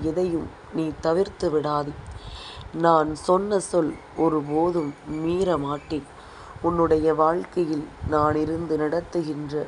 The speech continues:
ஒரு அற்புதத்தை நான் ஒருபோதும் உனக்கு விட்டு கொடுக்க மாட்டேன். உனக்காக நான் வருகிறேன் என்பதனை நீ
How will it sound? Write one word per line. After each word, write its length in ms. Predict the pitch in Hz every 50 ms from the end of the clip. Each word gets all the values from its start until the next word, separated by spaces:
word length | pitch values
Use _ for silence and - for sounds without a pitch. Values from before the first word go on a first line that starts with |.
| - - - -
ஒரு 140 | - 165 160 160
அற்புதத்தை 760 | 156 156 - - - 190 175 175 160 156 - - 165 156 147 - - - - - - -
நான் 260 | 156 147 147 143 143 143
ஒருபோதும் 720 | 143 151 156 156 143 147 151 160 170 175 170 170 151 147 147
உனக்கு 420 | 147 147 151 147 135 - - 151 147
விட்டு 300 | 143 156 151 - - 190 170
கொடுக்க 520 | - 160 156 151 160 170 160 - - 160 151
மாட்டேன். 460 | 147 147 147 139 135 - 151 143 - - - - - - - - - - - - - -
உனக்காக 680 | - 160 160 156 156 151 - 165 160 160 165 175 175 180
நான் 260 | 160 165 156 156 151 151
வருகிறேன் 640 | 147 156 160 180 185 175 180 165 170 170 160 151 156 151
என்பதனை 520 | 156 151 151 156 151 151 151 147 147 143 139 147 - - -
நீ 160 | - 151